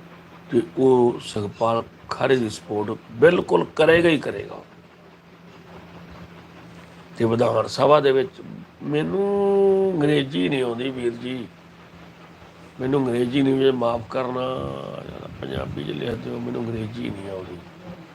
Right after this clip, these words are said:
ਮੈਨੂੰ ਅੰਗਰੇਜ਼ੀ ਨਹੀਂ ਜੇ ਆਉਂਦੀ।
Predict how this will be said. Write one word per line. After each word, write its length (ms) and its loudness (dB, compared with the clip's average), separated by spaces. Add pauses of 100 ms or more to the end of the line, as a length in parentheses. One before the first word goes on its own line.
(1700)
ਮੈਨੂੰ 200 -12
ਅੰਗਰੇਜ਼ੀ 520 -8
ਨਹੀਂ 200 -8
ਜੇ 100 -6
ਆਉਂਦੀ। 920 -10